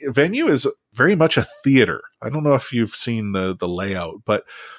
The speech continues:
the, if you get some of the cheap seats, you're sitting up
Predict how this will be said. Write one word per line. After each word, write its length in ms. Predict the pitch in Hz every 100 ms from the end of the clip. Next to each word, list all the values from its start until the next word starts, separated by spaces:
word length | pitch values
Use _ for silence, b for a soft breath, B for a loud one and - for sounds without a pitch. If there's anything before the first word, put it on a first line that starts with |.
| B B B _ _
the, 460 | - 135 147 147 147 -
if 160 | 123
you 140 | 175 247
get 180 | 214 -
some 220 | 190 165
of 40 |
the 60 | 143
cheap 300 | - 185 170
seats, 540 | - 131 113 - - -
you're 140 | 143
sitting 560 | - - 196 190 180 -
up 200 | 147 151